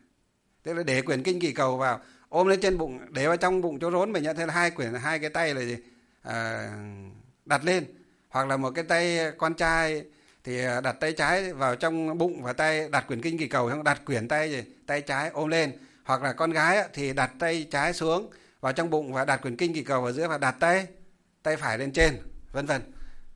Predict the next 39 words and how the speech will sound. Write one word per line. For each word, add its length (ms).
Đó 220
là 120
cũng 180
có 100
nhiều 200
nơi 180
họ 120
làm 160
khác. 200
Họ 100
nói 220
làm 240
như 100
thế, 280
có 160
quyển 240
kinh 180
kỳ 160
cầu 180
trong 160
tay 220
á, 100
thì 480
xuống 280
đó 340
không 280
có 500
ma 260
vương 300
quỷ 140
sứ 220
nào 200
có 140
thể 400
đánh 260
bắt 180
chúng 180
ta 260
được, 180